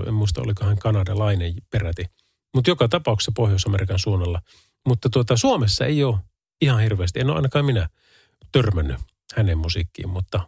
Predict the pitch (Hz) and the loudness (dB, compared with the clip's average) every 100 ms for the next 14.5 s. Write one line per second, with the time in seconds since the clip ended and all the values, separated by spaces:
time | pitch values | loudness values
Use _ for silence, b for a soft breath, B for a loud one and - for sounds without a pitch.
0 | _ 117 107 185 156 104 104 95 95 92 | _ -2 0 0 0 0 0 0 0 -2
1 | 127 76 B B B B B - 311 170 | -4 -6 B B B B B 0 0 0
2 | 87 _ - 285 - 160 262 247 190 175 | -6 _ -4 -4 -2 0 2 2 0 0
3 | 180 170 165 160 165 151 196 180 160 135 | -2 0 2 2 2 2 0 0 2 2
4 | 135 233 196 190 175 185 175 143 147 - | 2 0 0 0 0 0 0 0 -2 -2
5 | 139 165 - 123 117 104 _ 147 127 - | 0 0 0 0 0 0 _ 0 0 0
6 | 110 95 104 107 101 98 - _ 143 120 | 2 2 2 2 2 0 -2 _ 0 2
7 | 110 104 101 117 220 160 110 101 101 107 | 4 2 2 2 2 2 2 2 2 0
8 | 85 87 - - 120 185 214 156 120 107 | 0 -4 -8 0 2 2 2 2 0 0
9 | 131 123 104 95 90 87 190 170 190 143 | 0 2 2 0 0 0 2 2 2 0
10 | 123 _ - 123 117 101 - 151 131 110 | -4 _ 0 2 2 0 0 0 0 0
11 | 98 - 98 92 90 92 85 82 98 147 | -2 -2 0 0 0 -2 -2 0 0 0
12 | B B B B B B 131 135 156 151 | B B B B B B 0 0 -4 0
13 | 208 196 180 190 202 196 165 - 139 185 | 2 0 0 -2 -2 -2 -2 0 0 0
14 | 175 135 - 110 | 0 -2 -2 0